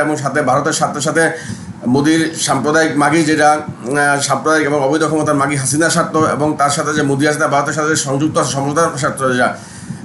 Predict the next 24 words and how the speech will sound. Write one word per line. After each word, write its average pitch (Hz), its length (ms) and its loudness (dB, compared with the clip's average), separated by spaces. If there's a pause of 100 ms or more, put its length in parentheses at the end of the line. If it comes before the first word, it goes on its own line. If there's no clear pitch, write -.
(120)
বিএনপি 156 480 4
এবং 147 300 2
সাথে 143 280 0
যে 151 400 4
জামাত 147 360 2
এবং 143 420 -2
হে-, 131 100 0
এ-, 131 380 2 (120)
এ-, 127 240 2
হেফাজত, 127 320 0 (100)
ওদের 156 160 0
স্বার্থ 147 340 0
কীভাবে 165 500 4
টিকে 151 220 0
রাখা 143 220 2
যায় 143 240 2
ওই 160 140 2
চিন্তা 160 340 0
কিন্তু 151 240 0
তারা 139 180 2
করতেছেন। - 420 -6 (1800)
এবং 151 320 4
দেখেন 151 420 2
তারা 147 280 4